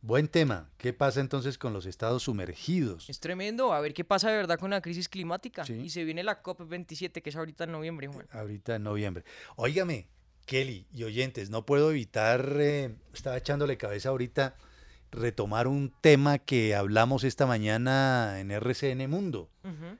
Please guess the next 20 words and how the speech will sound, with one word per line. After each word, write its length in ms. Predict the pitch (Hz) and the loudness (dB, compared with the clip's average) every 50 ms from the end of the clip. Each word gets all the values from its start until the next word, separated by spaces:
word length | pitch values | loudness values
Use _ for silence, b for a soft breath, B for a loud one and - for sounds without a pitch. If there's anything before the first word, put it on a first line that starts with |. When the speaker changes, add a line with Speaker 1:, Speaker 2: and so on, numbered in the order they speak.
| _ _ 104 | _ _ -16
Speaker 1:
hacia 180 | 98 104 104 | -10 -8 -8
las 180 | 98 92 - 117 | -8 -8 -8 -8
ocho 180 | 113 - - 143 | -8 -6 -6 -8
y 40 | |
cuarenta 420 | 135 - 120 104 101 98 92 101 98 | 2 4 4 4 4 2 0 -2 -4
y 40 | 90 | -2
cinco, 380 | - 147 165 147 - 120 98 | 0 2 2 2 2 0 -2
quizás 280 | - 101 92 110 107 - | -2 -4 -2 -4 -4 0
pueden 240 | - 127 127 131 131 | 4 4 4 4 4
encontrar 340 | 113 - 107 - 101 101 107 | 2 -2 -4 -4 -2 -2 -2
ustedes 320 | 117 - - 123 113 - | -2 0 0 0 2 2
el 140 | 110 95 101 | 0 2 2
audio 320 | 107 110 113 117 123 120 | 2 4 4 4 4 4
en 200 | 113 104 98 92 92 | 2 0 -4 -6 -6
R 240 | 101 104 117 120 - | -6 -4 -4 -4 -2
C 160 | - 120 113 | 0 0 0
N 120 | 113 113 107 | 0 0 0
radio 280 | 110 113 113 113 110 | 0 0 0 0 -2
punto 320 | - 123 110 101 127 110 - | -2 -6 -4 -2 -2 0 2
com. 240 | 135 127 120 120 | 4 2 2 2